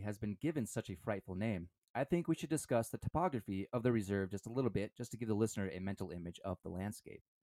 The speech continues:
So the main entryway, and essentially a visitor attraction all its own, is the South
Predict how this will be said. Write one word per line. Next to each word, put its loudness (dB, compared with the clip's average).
So -2
the 6
main 4
entryway, 4
and 0
essentially 2
a 2
visitor 0
attraction -2
all 4
its 0
own, 4
is -2
the 2
South 4